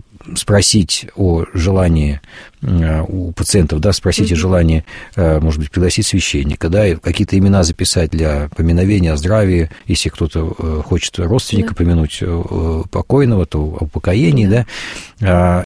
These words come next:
Speaker 1: но всё-таки ещё какой-то вопрос утешения, какой-то, какой-то вот просто
Speaker 2: Мгм.
Speaker 1: посидеть рядом. Вот
Speaker 2: Да.
Speaker 1: такое часто бывает у вас? И
Speaker 2: А,
Speaker 1: входит ли
Speaker 2: это,
Speaker 1: это ещё?
Speaker 2: м, это входит в наше служение,
Speaker 1: Мгм.
Speaker 2: да.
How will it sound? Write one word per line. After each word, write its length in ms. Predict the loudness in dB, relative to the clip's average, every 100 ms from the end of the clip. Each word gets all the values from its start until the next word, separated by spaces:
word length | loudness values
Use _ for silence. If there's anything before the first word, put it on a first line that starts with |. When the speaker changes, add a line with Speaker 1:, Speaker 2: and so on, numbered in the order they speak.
| -6
Speaker 1:
но 340 | -2 2 4 2
всё-таки 380 | 2 -2 0 0
ещё 380 | 2 2 2
какой-то 360 | 2 0 2 2
вопрос 280 | 2 0 0
утешения, 760 | -2 -2 0 2 2 2 0 -2
какой-то, 640 | -2 0 0 2 2 2
какой-то 400 | 0 0 0 2
вот 140 | -2 2
просто 260 | 0 0 0
Speaker 2:
Мгм. 60 |
Speaker 1:
посидеть 440 | 2 2 2 2 4
рядом. 320 | 4 4 2
Вот 140 | 2 2
Speaker 2:
Да. 80 |
Speaker 1:
такое 380 | 4 4 6 4 0
часто 420 | -2 0 0 0 2
бывает 480 | 2 4 2 0
у 40 | 0
вас? 180 | 0 2
И 60 |
Speaker 2:
А, 220 | 2 2 2
Speaker 1:
входит 340 | 2 2 4
ли 80 | 2
Speaker 2:
это, 80 | 2
Speaker 1:
это 80 | 2
ещё? 200 | 2 2
Speaker 2:
м, 280 | 2 0 0
это 220 | 0 2 0
входит 500 | 0 0 2 0 0
в 40 |
наше 260 | 0 0 -2
служение, 540 | -2 2 2 4 4
Speaker 1:
Мгм. 40 | 2
Speaker 2:
да. 180 | 2